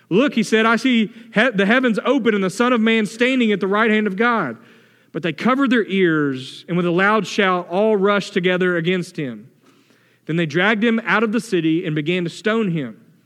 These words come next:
And the witnesses laid their coats at the feet of a young man named Saul. While they were stoning Stephen, he prayed, 'Lord Jesus, receive my spirit.'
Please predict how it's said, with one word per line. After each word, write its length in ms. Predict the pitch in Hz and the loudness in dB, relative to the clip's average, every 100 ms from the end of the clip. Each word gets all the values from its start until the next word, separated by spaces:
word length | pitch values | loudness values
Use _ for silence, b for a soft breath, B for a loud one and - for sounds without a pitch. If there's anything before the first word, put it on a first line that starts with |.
| b b b b - | b b b b -2
And 120 | 190 | 2
the 60 | |
witnesses 460 | 220 277 247 233 196 | 2 2 0 0 0
laid 240 | 214 240 | 2 2
their 100 | 226 | 2
coats 340 | 214 226 220 196 | 2 0 0 -2
at 80 | 180 | -8
the 80 | |
feet 320 | - 233 233 226 | -4 0 0 0
of 120 | 165 | -2
a 40 | |
young 320 | 170 202 233 | 0 0 2
man 300 | 202 196 190 | 0 0 0
named 480 | 165 165 165 165 165 b b b | -2 -2 -2 -2 -6 b b b
Saul. 480 | - 220 190 113 - _ _ _ _ _ _ _ _ _ _ _ b b b | -6 -2 -2 -4 -12 _ _ _ _ _ _ _ _ _ _ _ b b b
While 100 | 160 | -2
they 100 | 180 | -2
were 60 | |
stoning 400 | 170 226 233 233 | 0 0 2 0
Stephen, 480 | 175 226 226 214 214 | 0 0 0 0 0
he 120 | 190 | -2
prayed, 600 | 196 208 208 202 196 190 B B B | -2 0 2 2 0 -2 B B B
'Lord 300 | 160 196 240 | 0 2 2
Jesus, 460 | 185 226 185 151 - | 4 2 2 -2 -4
receive 300 | 190 240 240 | -4 0 2
my 140 | 214 196 | 2 0
spirit.' 480 | - 190 170 135 | 0 0 0 -2